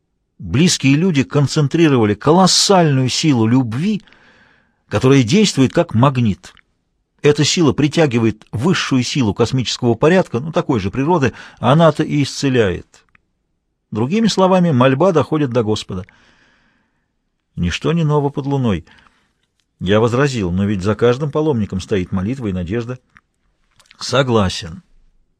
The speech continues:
Я не могу объяснить божественный выбор, почему тот, а не другой. Но время от времени магнит действует.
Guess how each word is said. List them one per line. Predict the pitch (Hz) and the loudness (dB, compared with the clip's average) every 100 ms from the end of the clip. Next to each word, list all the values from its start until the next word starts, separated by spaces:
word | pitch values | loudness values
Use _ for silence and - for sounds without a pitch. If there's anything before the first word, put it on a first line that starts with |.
| _ _ - | _ _ -2
Я | 107 156 | 2 4
не | |
могу | 180 180 165 | 4 6 4
объяснить | 139 135 170 165 | 2 0 0 2
божественный | 127 123 143 127 131 | 2 2 -2 -4 -4
выбор, | 120 113 90 | 0 0 -2
почему | 82 107 180 196 | -4 -2 0 2
тот, | - 175 175 - - | 2 0 0 -10 -16
а | - 156 | -6 -4
не | 156 | -2
другой. | 151 143 147 139 _ _ _ _ _ _ _ - | -2 -2 -4 -4 _ _ _ _ _ _ _ -4
Но | 95 135 202 185 | 2 4 4 2
время | 135 170 170 160 | 2 2 2 0
от | 139 | 0
времени | 147 165 165 156 | -2 0 0 0
магнит | 113 95 147 120 | 0 -2 -4 -4
действует. | 104 98 - - 90 - | -4 -4 -6 -12 -14 -16